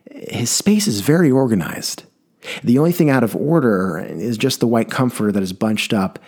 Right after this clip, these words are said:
and only so as to allow him to slip underneath, which he does,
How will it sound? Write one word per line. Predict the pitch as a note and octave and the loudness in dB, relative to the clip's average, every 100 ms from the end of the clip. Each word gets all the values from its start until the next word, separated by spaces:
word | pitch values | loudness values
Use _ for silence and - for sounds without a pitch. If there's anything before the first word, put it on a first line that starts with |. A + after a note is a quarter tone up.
| - - - - | -20 -20 -20 -4
and | A#2 | 0
only | B2 B2+ | 2 2
so | - | 2
as | A#2+ A2+ | 0 0
to | - | 0
allow | A2+ A2 A2 | 0 2 2
him | G#2 | 2
to | |
slip | - B2 A#2 | 0 -2 0
underneath, | G#2+ G#2 A2 F#2+ - - _ _ _ C3+ | 0 2 2 0 -4 -16 _ _ _ -10
which | G#2 A2 - | -4 -4 -2
he | A2 | -2
does, | A2+ G2+ G2+ G2+ - - | 0 2 0 -2 -6 -12